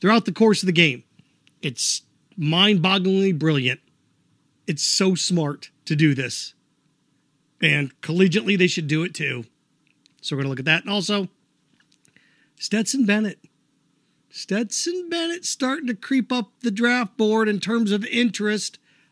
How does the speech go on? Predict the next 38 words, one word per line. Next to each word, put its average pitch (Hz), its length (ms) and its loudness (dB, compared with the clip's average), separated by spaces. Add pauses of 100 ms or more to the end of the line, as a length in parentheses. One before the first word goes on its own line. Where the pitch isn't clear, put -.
(280)
I 196 140 4
think 220 140 2
he's 160 140 0
gonna 151 140 0
go 147 180 -2
in 143 60 -2
the 135 80 -6
first 143 300 -8
three 143 160 -6
rounds. 139 460 -10 (440)
I'm 127 120 -6
gonna 123 160 -4
tell 127 180 -6
you 131 120 -6
why. - 200 -14 (300)
Harp 262 160 4
on 277 160 6
Sports, - 760 -4
the 226 100 -2
Bar. 233 360 0 (260)
Follow, 277 220 2
share, 277 180 6
like, 233 240 4
subscribe. 170 540 -4 (440)
You 185 120 2
know 233 100 6
the 240 100 4
drill. 190 240 4
At 196 200 2
Harp 196 180 -2
on 208 140 0
Sports, 214 260 -2
Twitter, 202 220 -2
at 165 160 -4
Harp 160 180 -4
on 170 140 -2
Sports, 170 280 -6
Instagram, 170 440 -2